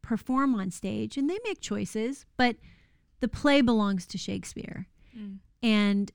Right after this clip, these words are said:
Speaker 1: he's the creator of the play, and that describes most gods. But our God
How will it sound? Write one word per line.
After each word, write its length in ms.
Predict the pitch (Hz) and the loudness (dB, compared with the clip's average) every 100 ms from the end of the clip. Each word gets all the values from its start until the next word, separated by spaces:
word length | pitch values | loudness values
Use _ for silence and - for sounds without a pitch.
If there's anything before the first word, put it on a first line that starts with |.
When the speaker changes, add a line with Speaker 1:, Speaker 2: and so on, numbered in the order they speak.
| _ _ _ _ _ _ _ _ _ _ - | _ _ _ _ _ _ _ _ _ _ -6
Speaker 1:
he's 420 | - 262 285 - | 4 6 6 2
the 400 | 226 233 220 214 _ _ - | 2 4 4 0 _ _ -18
creator 680 | - 226 208 185 175 175 185 | 0 4 6 4 2 0 -4
of 140 | 180 | -4
the 100 | 214 | -8
play, 520 | - 190 175 254 262 - _ _ _ _ _ _ _ _ _ | -8 -6 -2 -2 -4 -10 _ _ _ _ _ _ _ _ _
and 720 | 254 220 214 208 208 202 208 - _ _ _ _ | 4 4 4 4 4 2 -2 -6 _ _ _ _
that 300 | 233 254 262 254 | 6 8 8 4
describes 600 | 240 - 226 214 196 - | -6 0 2 2 0 -6
most 580 | 240 214 214 214 - - | 4 6 8 6 2 -4
gods. 600 | 190 - - 208 - - _ _ _ _ _ _ _ | -4 -4 -6 -8 -14 -20 _ _ _ _ _ _ _
But 160 | - 226 - | 0 0 4
our 240 | 262 339 | 6 6
God 540 | 254 202 190 190 190 | 4 4 4 2 0